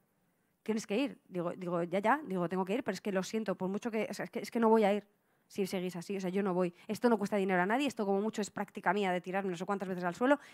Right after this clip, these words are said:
y no cuesta dinero ni cuesta nada. No me creo que esto os, los suecos os digan que no con toda la, con las cosas que lleva la gente. O sea, no me lo creo".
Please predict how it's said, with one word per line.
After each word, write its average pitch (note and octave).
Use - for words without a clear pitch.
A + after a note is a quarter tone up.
y F3+
no G#3
cuesta F#3+
dinero G#3
ni F#3+
cuesta F#3
nada. F3
No G#3
me G3+
creo A3+
que G#3
esto A3
os, G3
los F#3
suecos G#3
os F3+
digan F3+
que F3
no A#3
con F#3+
toda A3+
la, G#3+
con F#3+
las F3+
cosas A#3
que A#3
lleva A3
la F3+
gente. F3+
O -
sea, F#3
no G#3+
me A3+
lo E3
creo". G#3+